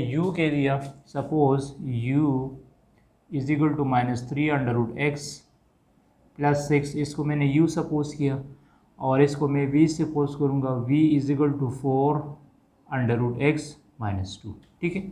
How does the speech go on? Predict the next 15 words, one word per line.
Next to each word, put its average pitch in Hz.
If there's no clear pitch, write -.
फिर 208
du 196
by 160
dx 196
हम 180
find 170
कर 165
देंगे, 147
dv 151
by 131
dx 143
की 131
value 135
हम 147
यहाँ 131